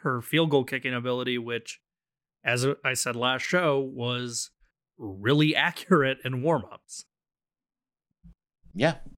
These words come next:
Speaker 2: no, I mean, she can, she can play. She can actually play. So I wanna see her get that chance. All right, I think that's gonna do it for us here on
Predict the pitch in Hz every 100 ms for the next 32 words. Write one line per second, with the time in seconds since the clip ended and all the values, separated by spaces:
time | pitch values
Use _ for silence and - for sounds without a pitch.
0 | 135 131 151 - 98 107 101 - 139 165
1 | 151 110 - 151 185 170 135 90 - -
2 | 127 135 104 110 - 104 - 82 - -
3 | 92 87 - - - 104 107 107 107 104
4 | 104 90 90 85 - - 57 - - -
5 | _ _ _ - - _ - 156 123 98
6 | - 135 196 170 139 147 131 101 107 113
7 | - 107 107 104 - 110 107 - 104 104
8 | 101 98